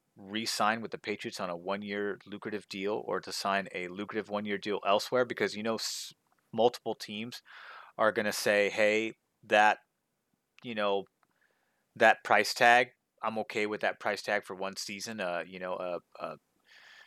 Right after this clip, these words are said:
you know, a go for broke." type of one-year deal with, uh, Tom Brady. I think a lot of teams are okay swallowing that pill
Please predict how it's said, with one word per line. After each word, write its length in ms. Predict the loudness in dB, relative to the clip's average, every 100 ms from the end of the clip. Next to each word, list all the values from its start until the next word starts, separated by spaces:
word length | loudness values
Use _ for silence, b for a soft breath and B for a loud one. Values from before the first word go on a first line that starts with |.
| B B B -10
you 80 | -2
know, 140 | 0
a 160 | 2 0 0
go 160 | 2 2
for 160 | 2
broke." 460 | -2 4 2 2 -12 _ _ _ _ _ _ -2
type 240 | -2 0
of 180 | -2 -2
one-year 420 | 0 0 0 -2
deal 380 | 0 0 0 0 -8
with, 240 | -8 -8 -8
uh, 60 | -10 -12 -12
Tom 280 | 0 2 2
Brady. 420 | 4 2 2 -2
I 100 | -2 -2
think 180 | -2
a 60 | -2
lot 200 | 2 2
of 60 | 0
teams 340 | -8 -10 -6
are 160 | -6 -4
okay 340 | -6 -4 -4
swallowing 480 | -4 -2 -2 -2 -6
that 200 | -6 -4
pill 280 | -4 -4